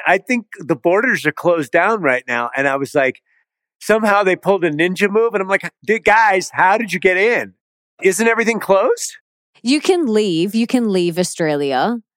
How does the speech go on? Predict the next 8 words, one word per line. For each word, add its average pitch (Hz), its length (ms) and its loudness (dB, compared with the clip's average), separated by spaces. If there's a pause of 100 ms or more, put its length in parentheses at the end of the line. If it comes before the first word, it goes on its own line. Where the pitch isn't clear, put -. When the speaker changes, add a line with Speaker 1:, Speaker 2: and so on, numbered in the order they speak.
(240)
Speaker 2:
It's 202 260 -2
getting 208 460 0
back 180 340 0 (100)
in. 262 540 -2 (280)
You 208 200 0
have 180 320 -2
to 208 100 0
do 180 560 -2